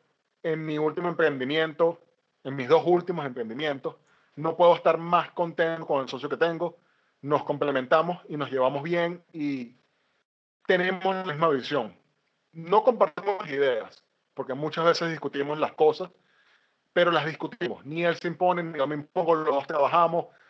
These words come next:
tenemos nuestras ideas, eh, nu-, nuestras responsabilidades bien divididas y yo creo que eso es importantísimo. Si uno logra eso, vas a tener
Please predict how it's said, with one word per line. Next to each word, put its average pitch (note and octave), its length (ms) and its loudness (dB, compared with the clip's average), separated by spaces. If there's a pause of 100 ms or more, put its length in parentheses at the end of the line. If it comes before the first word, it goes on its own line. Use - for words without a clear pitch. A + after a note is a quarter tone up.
(160)
tenemos D#3+ 300 2
nuestras E3+ 300 -4
ideas, D3+ 560 2
eh, C#3+ 180 -4
nu-, D#3+ 160 -4
nuestras C#3+ 460 0 (100)
responsabilidades D3 680 2 (380)
bien F3+ 300 2
divididas E3+ 540 2
y E3 720 -10 (400)
yo F3+ 240 0
creo G3+ 140 2
que F#3+ 80 0
eso F#3 240 -4
es F#3 40 -2
importantísimo. C3 1080 -6
Si - 220 -4
uno F#3+ 180 4
logra G3+ 420 6
eso, G3+ 240 0
vas D3 140 -6
a D#3+ 80 -10
tener D3+ 280 0